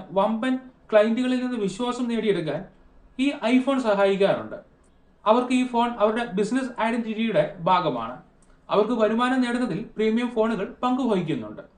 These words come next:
ഫോൺ ശരിക്കും ഒരു ടൂളാണ്, അതൊരു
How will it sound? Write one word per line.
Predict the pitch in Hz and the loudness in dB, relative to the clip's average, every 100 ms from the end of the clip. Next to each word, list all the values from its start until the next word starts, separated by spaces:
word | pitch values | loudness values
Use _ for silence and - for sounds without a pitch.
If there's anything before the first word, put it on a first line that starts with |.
| _ _ _ _ _ _ _ - | _ _ _ _ _ _ _ 4
ഫോൺ | 269 349 349 | 8 8 8
ശരിക്കും | 320 311 320 | 2 2 2
ഒരു | 277 269 - | 0 -4 -4
ടൂളാണ്, | 214 202 - - - - - - - | 2 4 2 -4 -14 -20 -20 -10 -2
അതൊരു | 226 277 | 0 2